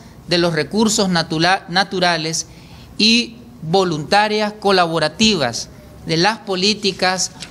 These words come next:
programas y acciones ambientales que el Gobierno de Reconciliación y Unidad Nacional implementa. Asimismo, las comisiones hacen un llamado a todos los estados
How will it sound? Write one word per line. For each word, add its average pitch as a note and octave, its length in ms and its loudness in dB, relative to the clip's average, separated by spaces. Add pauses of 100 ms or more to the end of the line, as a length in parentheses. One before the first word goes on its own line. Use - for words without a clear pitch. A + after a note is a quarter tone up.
programas F3 880 0 (340)
y G3 160 4
acciones G3+ 600 -2
ambientales F#3 920 -2
que E3+ 200 0
el D#3 80 -2
Gobierno F3+ 580 0
de F3 80 2
Reconciliación D#3+ 1080 -2
y D#3 140 0
Unidad C#3+ 400 0
Nacional D3 640 -2 (340)
implementa. C3 720 -4 (640)
Asimismo, A3 560 2
las A#3 220 2
comisiones G3+ 680 0
hacen G3 320 -2
un G3+ 140 -2
llamado E3+ 560 0
a D3 180 -4
todos G#3+ 240 2
los G#3+ 120 0
estados A3+ 800 0